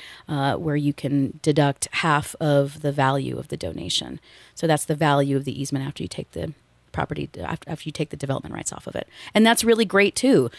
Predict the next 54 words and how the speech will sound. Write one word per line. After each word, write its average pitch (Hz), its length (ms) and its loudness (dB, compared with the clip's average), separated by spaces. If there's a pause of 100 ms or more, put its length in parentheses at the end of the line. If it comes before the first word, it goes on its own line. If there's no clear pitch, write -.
(160)
And 185 160 6
you 202 80 4
don't 226 140 4
have 214 180 4
to 196 160 -4
use 208 180 0
that 202 140 6
all 190 180 4
in 190 100 2
one 185 160 4
year. 226 140 4
You 147 180 4
can - 160 -12
spread 190 280 2
that 175 120 4
out 160 160 4
over, 147 380 2 (500)
you 190 80 0
know, 165 80 6
over 156 160 2
several 160 320 0
years. 92 240 -6 (360)
So 262 160 4
those 277 300 2
are 294 120 8
some, 185 360 4
you 185 120 4
know, 170 140 2
ancillary 175 560 6
benefits 160 800 2
to 139 640 2 (640)
putting 175 240 6
a 151 40 6
conservation 147 520 2
easement 143 440 -4 (180)
on 139 180 -2
the 127 60 -4
property. 127 500 -2
But, 147 240 0
you 185 140 0
know, 165 100 6
we, 170 180 4
what, 180 220 0
<laughs> - 20 -8
what 180 200 2
I 214 80 6
like 185 140 6
to 175 80 2
say 170 200 6
is, 165 140 4
you 160 60 2
know, 156 80 4
that 156 260 2
the, 147 240 6